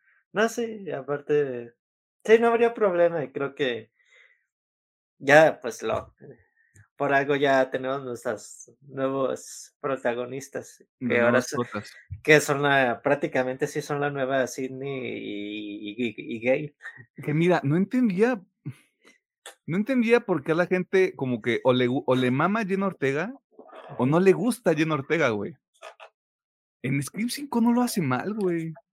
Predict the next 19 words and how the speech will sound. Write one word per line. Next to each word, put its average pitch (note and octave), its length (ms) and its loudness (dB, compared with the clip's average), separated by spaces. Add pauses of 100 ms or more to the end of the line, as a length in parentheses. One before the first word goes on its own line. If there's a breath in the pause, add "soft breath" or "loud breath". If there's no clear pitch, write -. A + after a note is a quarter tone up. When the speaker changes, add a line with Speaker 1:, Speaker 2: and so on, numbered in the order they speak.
(720)
Speaker 2:
No F3 120 4
la B3 100 8
he - 20 6
visto A#3+ 220 0
en A3 60 2
otras G3 200 0
cosas D3 500 -2
que B2 120 2
yo B2+ 100 2
recuerde, B2 500 0 (600)
Speaker 1:
Ujú. C3 180 -16
Speaker 2:
pero B2+ 160 4
en D#3+ 60 0
esta G#3+ 200 0
película F#3+ 320 0
no E3+ 200 2
lo F#3 120 4
hace E3+ 180 0
mal. G2 340 -4